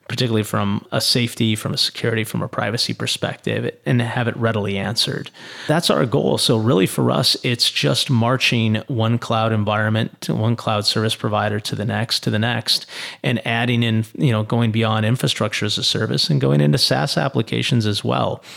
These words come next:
so that it wouldn't just be about something in Azure, Google, or Microsoft, but it could be something sitting inside a SaaS application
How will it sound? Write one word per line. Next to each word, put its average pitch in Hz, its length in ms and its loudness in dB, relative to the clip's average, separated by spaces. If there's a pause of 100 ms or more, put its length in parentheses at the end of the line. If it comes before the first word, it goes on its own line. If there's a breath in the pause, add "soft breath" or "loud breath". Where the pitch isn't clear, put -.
(340 loud breath)
so 113 340 2
that 107 100 0
it 110 100 0
wouldn't 123 280 0
just - 220 -2
be 110 120 2
about 104 280 0
something 110 340 0
in 104 120 0
Azure, 110 500 -2
Google, 110 380 -2
or 117 60 2
Microsoft, - 680 -2
but 117 120 0
it 120 120 -2
could 110 220 -2
be 110 140 2
something 110 400 0
sitting 110 360 0
inside 107 340 -2
a 113 40 -6
SaaS - 380 -2
application - 800 -6